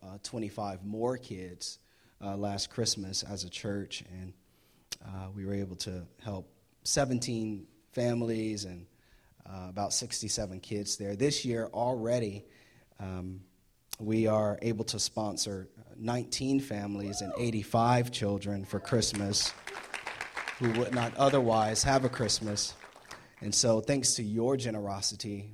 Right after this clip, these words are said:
we're able to do that. My prayer is that we can,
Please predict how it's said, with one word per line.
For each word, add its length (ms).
we're 140
able 300
to 120
do 220
that. 320
My 160
prayer 420
is 180
that 200
we 120
can, 220